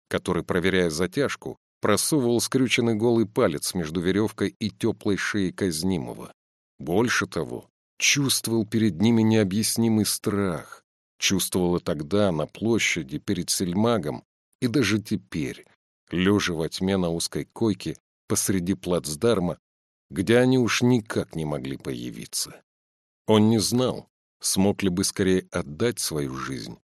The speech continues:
чем отнимать её у другого, безоружного. Судьба ни разу не предъявила ему такого выбора, но и теперешний его выбор был чем-то сходен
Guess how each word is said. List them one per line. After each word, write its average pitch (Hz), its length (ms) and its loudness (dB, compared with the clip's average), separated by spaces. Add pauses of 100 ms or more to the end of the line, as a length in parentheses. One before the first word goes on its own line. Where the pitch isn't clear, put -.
(140)
чем 85 260 2
отнимать 101 600 2
её 80 340 -2
у 78 120 -4
другого, 92 560 -2
безоружного. 85 920 -2 (280)
Судьба 98 460 2
ни 131 100 4
разу 135 360 0
не 92 140 0
предъявила 90 760 -2
ему 62 260 -10
такого 62 420 -10
выбора, 62 540 -10 (340)
но 90 160 0
и 101 80 2
теперешний 107 680 -2
его 73 220 -2
выбор 62 440 -10 (400)
был 101 240 2
чем-то 117 380 -2
сходен 107 580 0